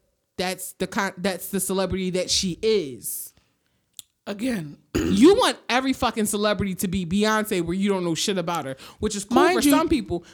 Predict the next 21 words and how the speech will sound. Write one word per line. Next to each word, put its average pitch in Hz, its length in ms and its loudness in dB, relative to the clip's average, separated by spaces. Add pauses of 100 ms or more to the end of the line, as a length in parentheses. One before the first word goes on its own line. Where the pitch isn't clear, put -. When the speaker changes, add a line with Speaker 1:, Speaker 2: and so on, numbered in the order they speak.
(120)
Speaker 1:
but 240 200 -2
it's 240 140 -4
really 294 300 -2
damned 240 280 0
if 226 140 -6
you 226 100 2
do, 220 200 0
damned 196 280 -2
if 214 120 -6
you 240 80 -2
don't. 254 340 -2
Speaker 2:
Mind 240 320 0
you, 226 100 -2
these 233 160 -4
celebrities 208 480 -4
are 180 100 -4
out 180 140 -6
of 165 80 -6
jobs 165 320 -6
too. 196 280 -8 (1400)
Speaker 1:
Well. 196 340 -4